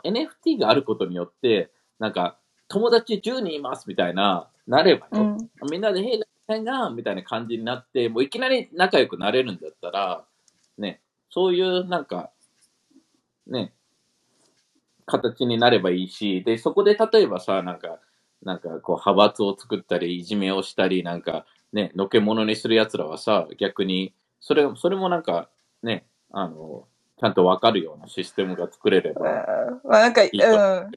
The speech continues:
Speaker 2: なんか、いじめはなんか、そうね、そう思う気持ちもあるけど、なんか、なかなか難しそうな、なんか、ね、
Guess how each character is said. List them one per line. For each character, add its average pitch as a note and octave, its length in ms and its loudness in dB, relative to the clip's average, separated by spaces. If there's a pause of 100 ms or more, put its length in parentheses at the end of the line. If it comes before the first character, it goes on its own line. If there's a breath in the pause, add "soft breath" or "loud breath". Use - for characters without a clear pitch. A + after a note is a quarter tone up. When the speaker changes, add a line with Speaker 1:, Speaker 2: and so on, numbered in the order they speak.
(200)
Speaker 2:
な A3 80 -10
ん - 20 -6
か、 G3 60 -6
い G#3+ 140 -2
じ B3+ 100 -2
め D4+ 160 6
は D4+ 100 6
な E4+ 100 2
ん E4+ 80 -6
か、 G#3 280 6
そ A3 200 -4
う - 20 -4
ね、 F3 340 -12
そ C4+ 580 0 (280)
う - 40 -2
思 C#4+ 300 2
う C4 80 -4
気 D4+ 100 -8
持 A#3 160 -6
ち A#3 100 -12
も A#3 120 -2
あ A#3+ 80 2
る B3+ 120 -4
け G3+ 120 -2
ど、 F#3+ 120 -2
な G#3+ 80 -2
ん A3 40 -10
か、 F#3+ 120 -4
な G3+ 120 -4
か G#3 120 -2
な B3+ 100 -4
か A3+ 120 -6
難 A3+ 440 -4
し A#3 320 -6
そ G#3+ 260 2
う G3+ 40 2
な、 G3 320 2
な G#3 140 -2
ん G3+ 60 -8
か、 E3 380 0 (160)
ね、 F3+ 280 -10